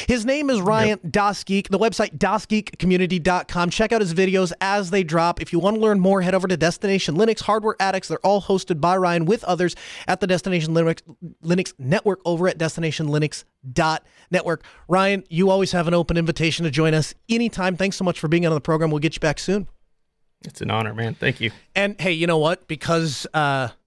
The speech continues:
Speaker 1: because, uh, because you and I are friends, and I know you won't be offended, I'm gonna pull you in for,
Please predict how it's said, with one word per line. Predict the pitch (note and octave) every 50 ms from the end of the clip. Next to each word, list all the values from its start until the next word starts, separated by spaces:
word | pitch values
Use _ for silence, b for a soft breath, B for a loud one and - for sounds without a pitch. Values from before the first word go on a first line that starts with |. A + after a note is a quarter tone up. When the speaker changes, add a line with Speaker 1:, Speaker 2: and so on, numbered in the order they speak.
| _ _ _
Speaker 1:
because, | - D3 - E3+ D#3+ C#3
uh, | D3+ - - D#3+ - E3+
because | F3 - - A#3 G3 C#3+
you | E3 F3+
and | E3+ D#3+
I | D#3 D#3
are | C#3
friends, | - D#3 D3+ D#3 D3
and | C#3+ C#3+
I | C#3+
know | C#3+ D3
you | D3 C#3+ D#3
won't | E3 D3+ C3 A#2+
be | C#3+
offended, | C3+ - D3+ C#3+ C#3+ C#3
I'm | C#3
gonna | C#3+ C#3+ B2+
pull | - - D#3+
you | D#3 C3+ C#3 D3+
in | D3+ D3+
for, | C3 - - C#3+ C#3 B2+